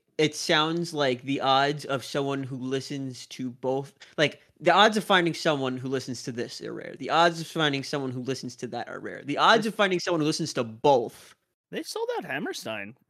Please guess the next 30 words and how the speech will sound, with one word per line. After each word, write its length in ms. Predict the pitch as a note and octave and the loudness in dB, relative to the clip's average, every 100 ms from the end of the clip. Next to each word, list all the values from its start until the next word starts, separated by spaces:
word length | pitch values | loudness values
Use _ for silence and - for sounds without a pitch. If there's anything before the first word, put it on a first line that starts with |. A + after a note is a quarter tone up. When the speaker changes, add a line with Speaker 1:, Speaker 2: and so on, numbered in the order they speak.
| _ | _
Speaker 2:
for, 120 | _ C3 | _ -2
Speaker 1:
Oh, 40 | |
okay. 100 | B2 | 0
Speaker 2:
uh, 80 | B2 | 0
Speaker 1:
What 60 | A#2+ | -2
do 120 | A#2 - E3 | -4 -8 4
Speaker 2:
pretty 120 | E3+ | 6
Speaker 1:
I 40 | |
Speaker 2:
much 100 | D3 | 6
Speaker 1:
know 100 | C3 B2 | 4 -2
Speaker 2:
a, 20 | |
Speaker 1:
then? 160 | A#2+ A#2+ - | -4 -10 -14
Speaker 2:
a 60 | A2+ | -10
week. 200 | A#2 F#3 | -8 -8
Speaker 1:
What, 160 | - _ _ _ - | -12 _ _ _ 2
Speaker 2:
I 60 | |
mean, 80 | G#3 | 4
Speaker 1:
I 40 | G#3 | 6
Speaker 2:
they're 100 | G#3 | 4
not, 320 | G3+ G3 F3+ | 4 2 2
they, 180 | G#3 G#3 | -2 0
they 140 | F#3+ | 2
are 180 | G3 F#3 | 2 2
niche, 380 | D3 E3 C3+ - | 0 -4 -6 -8
but 140 | B2 | -6
they're 100 | B2 | -4
not, 260 | B2+ B2+ - | -4 -4 -4
like, 360 | A#2 G#2+ - _ _ _ _ _ | -6 -8 -12 _ _ _ _ _
playing 520 | - B2 A#2 A2 G#2+ | -6 -4 -4 -8 -10
a, 260 | G#2 G2+ | -12 -12